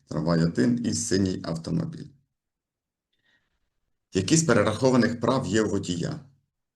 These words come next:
Знати причину зупинки, перевірки, огляду транспортного засобу посадовою особою державного органу, яка здійснює нагляд за дорожнім рухом,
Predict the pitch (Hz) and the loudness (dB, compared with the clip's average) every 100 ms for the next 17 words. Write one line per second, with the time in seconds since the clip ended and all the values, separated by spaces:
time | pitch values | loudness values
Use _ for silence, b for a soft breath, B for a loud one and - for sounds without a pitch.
0 | _ - - 135 143 117 - - 123 120 | _ -10 0 2 2 0 0 0 4 4
1 | 80 - 131 120 101 85 92 123 120 - | 2 2 2 2 0 0 2 0 0 -2
2 | 113 113 98 85 - 101 - 82 85 82 | 0 2 0 -2 -2 -2 -2 -2 0 0
3 | 85 - 135 139 139 B B B - 82 | -2 -2 -6 -6 -6 B B B -8 -2
4 | 95 92 113 101 95 98 - 113 87 85 | 0 4 4 4 4 2 2 0 2 2
5 | 82 80 98 95 85 82 85 95 117 143 | 0 2 0 0 -2 -2 -2 0 0 0
6 | 147 - b b b - - 101 101 104 | 0 -6 b b b -10 -2 0 0 2
7 | 113 117 92 92 101 95 85 82 85 92 | 2 4 4 4 4 2 0 2 2 2
8 | 85 85 143 156 131 120 | 2 2 2 0 -2 -2